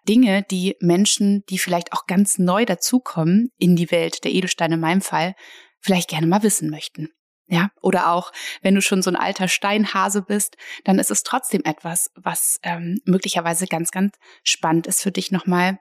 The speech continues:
ja, deinen Blick nochmal ganz neu darauf zu lenken. Und dann habe ich mich eben dazu entschlossen, daraus eine ganz eigene, kleine, feine Podcast-Folge zu machen. Also, wie kann ich die Wirkung, die Kräfte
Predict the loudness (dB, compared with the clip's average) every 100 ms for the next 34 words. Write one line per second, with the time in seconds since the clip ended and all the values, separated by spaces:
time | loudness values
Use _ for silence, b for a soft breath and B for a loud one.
0 | _ 0 2 2 0 0 -2 -2 -2 -2
1 | -2 0 0 0 -2 B B B -4 -2
2 | -2 -4 -6 -6 -8 -10 -10 -16 _ _
3 | _ 2 6 6 4 2 -2 B B 0
4 | 2 2 2 2 0 0 0 0 -2 -2
5 | -2 -2 -2 -2 -2 -2 -6 -4 -2 0
6 | 0 0 0 2 2 0 -6 _ -2 2
7 | 4 2 0 0 -2 -2 -6 -4 -4 -4
8 | -4 -2 -2 0 4 4 2 -2 -8 _
9 | _ _ _ _ _ _ -2 0 -2 -6
10 | -12 _ _ _ _ 4 6 4 0 -4
11 | -2 2 2 0 -2 0 -2 -6 -10 _
12 | -2 2 2 2 -4 -4 2 2 2 0
13 | 0 2 0 -2 -12 _ _ -4 -4 -2
14 | -2 0 -2 -2 -2 -2